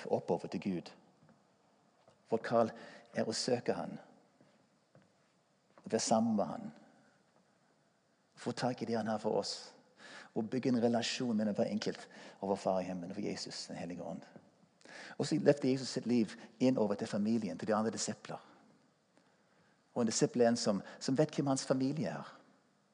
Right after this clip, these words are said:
Han lever i relasjon til de andre kristne, som kan både heie på dem og få hjelp fra dem, til å utfordre dem, til å bygge noe, til å tjene dem. Og så je-, je-, levde Jesus sitt liv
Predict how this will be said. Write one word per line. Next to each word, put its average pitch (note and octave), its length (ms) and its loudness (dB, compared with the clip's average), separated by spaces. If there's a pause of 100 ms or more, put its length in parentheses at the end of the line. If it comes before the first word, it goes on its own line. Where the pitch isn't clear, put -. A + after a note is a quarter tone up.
(1120)
Han A2 80 -2
lever B2+ 160 6
i B2 80 4
relasjon B2 480 4 (320)
til B2 160 0
de - 40 4
andre A#2+ 220 6
kristne, G#2+ 400 -2
som G2+ 220 -4
kan G#2+ 100 2
både G#2 280 2
heie A2 200 2
på G2+ 160 -2
dem F2 220 -4
og - 60 -10
få G#2+ 180 -4
hjelp G#2 240 -2
fra - 240 -4
dem, - 160 -12 (260)
til G#2 140 -6
å A2+ 80 0
utfordre - 380 -2
dem, - 80 -10
til G2+ 100 -6
å G2 80 -8
bygge A2+ 300 -4
noe, D2+ 100 -8
til F#2+ 160 -8
å - 140 -12
tjene G#2+ 260 -2
dem. - 160 -10 (1500)
Og B2+ 100 -8
så B2 80 0
je-, A2+ 240 0
je-, A2+ 220 4 (100)
levde A2+ 300 4
Jesus G#2+ 180 -4
sitt A2 160 -4
liv G#2 240 2